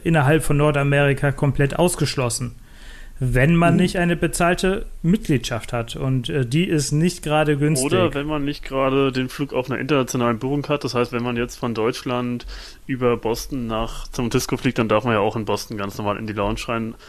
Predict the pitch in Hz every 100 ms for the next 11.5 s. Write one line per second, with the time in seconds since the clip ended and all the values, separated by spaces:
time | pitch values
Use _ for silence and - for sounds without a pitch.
0 | - - - 113 113 113 110 120 - 120
1 | 127 117 110 117 110 110 - 110 110 113
2 | 110 107 113 - 107 104 107 101 104 104
3 | 107 104 104 104 98 101 98 - - -
4 | - - - - 135 135 151 147 139 151
5 | - 156 131 131 127 120 139 151 143 127
6 | 135 131 131 127 120 127 147 143 131 131
7 | 131 151 - 120 110 - 110 - 151 -
8 | 131 123 117 120 117 117 123 117 117 117
9 | 117 131 147 135 - 123 - 117 147 -
10 | 147 131 120 135 127 131 135 185 135 117
11 | 135 139 147 139 147